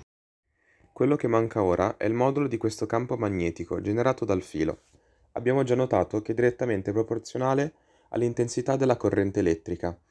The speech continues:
ed è ragionevole ipotizzare che diminuisca all'aumentare della distanza tra il punto in cui si misura il campo e il filo.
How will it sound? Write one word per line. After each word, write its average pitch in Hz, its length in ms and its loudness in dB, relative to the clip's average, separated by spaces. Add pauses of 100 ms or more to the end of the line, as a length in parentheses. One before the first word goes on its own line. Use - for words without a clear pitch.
(180)
ed 110 180 -4
è 104 60 4
ragionevole 98 500 2
ipotizzare 127 640 -2
che 123 160 -6
diminuisca 110 720 -2
all'aumentare 110 500 2
della 92 180 0
distanza 123 680 -2 (240)
tra 107 120 2
il 104 120 4
punto 95 400 -2
in 92 100 -2
cui 101 160 -4
si 101 140 -6
misura 98 280 0
il 117 120 0
campo 127 480 0
e 87 100 2
il 90 140 2
filo. 76 460 -4